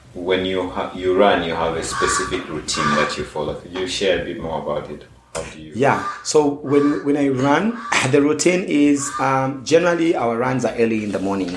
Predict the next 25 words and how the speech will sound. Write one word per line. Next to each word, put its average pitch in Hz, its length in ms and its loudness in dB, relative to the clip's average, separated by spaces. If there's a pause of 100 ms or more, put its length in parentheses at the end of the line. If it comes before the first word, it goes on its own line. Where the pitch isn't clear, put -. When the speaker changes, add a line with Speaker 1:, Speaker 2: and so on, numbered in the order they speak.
(160)
Speaker 1:
Yeah. 82 220 -12
Speaker 2:
So - 180 0
the 113 80 4
Lusaka 131 340 0
Fitness 117 360 0
Squad 117 260 2
has 101 160 -2
got 104 160 -6
satellites 113 480 2
in, 104 80 -6
like, 101 160 -4
six - 300 -2
different 101 260 -4
parts 110 220 0
of 104 80 -4
Lusaka, 117 420 0
and 107 80 0
I 104 60 -2
think 117 180 -2
there's 98 140 -2
a 104 40 -2
seventh 107 360 -2
one 98 180 0
being 101 220 -2
launched. - 440 -2